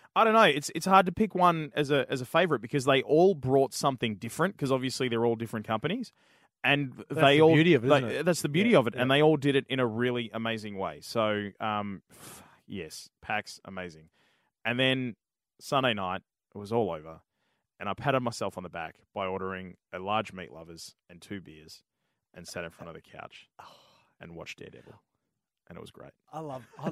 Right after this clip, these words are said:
Speaker 2: <laughs> you know, I love it wo-, most about work trips is that moment
Speaker 1: Yeah,
Speaker 2: where
Speaker 1: that moment,
Speaker 2: I'm pretty,
Speaker 1: yeah.
Speaker 2: I've almost made love to a pizza once in
Speaker 1: Yeah,
Speaker 2: a
Speaker 1: yeah.
Speaker 2: hotel room
Speaker 1: Yeah.
Speaker 2: after a big work,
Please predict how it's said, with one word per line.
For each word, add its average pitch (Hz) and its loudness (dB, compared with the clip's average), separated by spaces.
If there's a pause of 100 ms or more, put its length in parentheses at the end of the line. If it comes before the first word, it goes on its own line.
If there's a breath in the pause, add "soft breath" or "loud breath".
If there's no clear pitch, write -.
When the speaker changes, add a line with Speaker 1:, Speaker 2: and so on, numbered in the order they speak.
(160)
Speaker 2:
<laughs> - -20
you 165 -4
know, 180 2
I 160 4
love 143 -2
it 123 -4
wo-, 139 -6
most 139 -6
about 117 -8
work 120 -10
trips - -14
is 110 -18
that 117 -8
moment 113 -14
Speaker 1:
Yeah, 101 -4
Speaker 2:
where 117 2
Speaker 1:
that 113 -8
moment, 82 -8
Speaker 2:
I'm 165 0
pretty, 214 -6
Speaker 1:
yeah. 180 -2
Speaker 2:
I've 196 2 (320)
almost 196 -6
made 131 -4
love 127 -2
to - -6
a 117 -4
pizza 120 -8
once 110 -14
in 220 -2
Speaker 1:
Yeah, 370 4
Speaker 2:
a 359 4
Speaker 1:
yeah. - 4
Speaker 2:
hotel 135 2
room 117 -4
Speaker 1:
Yeah. 214 -4 (180)
Speaker 2:
after 131 -4
a 120 -4
big 139 -6
work, 127 -2